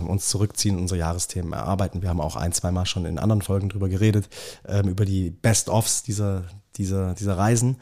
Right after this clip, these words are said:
Und, äh, morgen ist es wieder soweit. Wir ziehen uns zurück an, an einen Ort, an dem es ein bisschen was zu sehen gibt, ein bisschen Inspiration, aber auch inhaltliches Arbeiten, ein bisschen über Zahlen sprechen, ein bisschen über die Ausrichtung. Es kommen auch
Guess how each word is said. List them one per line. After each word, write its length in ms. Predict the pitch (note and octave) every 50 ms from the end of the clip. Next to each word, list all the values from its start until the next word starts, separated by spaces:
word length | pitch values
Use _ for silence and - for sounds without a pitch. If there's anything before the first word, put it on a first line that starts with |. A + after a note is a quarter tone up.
| - - - - - - - - - - -
Und, 320 | - A2 G2+ G2+ G2 -
äh, 180 | - G2 F#2+ F2+
morgen 240 | F#2 F2+ F#2+ A#2 D3
ist 140 | E3+ - -
es 100 | G#2 G#2
wieder 120 | G2+ G2
soweit. 340 | F#2+ G2 F#2 F2 F2 E2+ G2+
Wir 60 | F2+ F#2+ G2 - -
ziehen 160 | - - G2+
uns 160 | F#2+ - -
zurück 200 | - A#2+ D#3 D3+
an, 220 | F#2+ D#2+ G2+ G2 F2+ - -
an 60 | - F#2+ F#2+
einen 120 | F#2 F2+
Ort, 420 | - G#2 A#2 A#2 A#2+ - - -
an 80 | - G2
dem 140 | G2 G#2 G2
es 100 | - -
ein 40 | G2+
bisschen 200 | G2+ - G#2+ G2
was 160 | F#2 F2+ -
zu 120 | - G#2
sehen 260 | F#2+ A#2 D3+ D#3 C3+
gibt, 160 | A2+ A#2+ - -
ein 60 | F#2
bisschen 180 | G2 F#2 F2
Inspiration, 680 | F2+ F#2+ - - G2 F2+ F2+ - - - A#2 A2+ A2 -
aber 200 | - F2+ D#2+ B1
auch 120 | D#2+ -
inhaltliches 500 | - F#2+ F2+ D#2+ - - D#2+ - - - -
Arbeiten, 540 | F#2 F#2 F2+ F#2+ F2+ F2 - - F2 F2 G2+
ein 40 |
bisschen 220 | C3+ D#3+ - - A2+
über 180 | G#2+ A#2 G#2+
Zahlen 320 | - - D#2+ D#2+ D#2+ E2+ F2
sprechen, 400 | - - - F#2 F2 - - G2
ein 20 |
bisschen 220 | G2 A2+ G#2 A2+ G#2
über 160 | G2 G2 G2+
die 140 | G2+ G2+ E2+
Ausrichtung. 500 | - E2 F2+ - - - E2+ - - F2+
Es 80 | -
kommen 160 | - - E3
auch 280 | - - A2 - -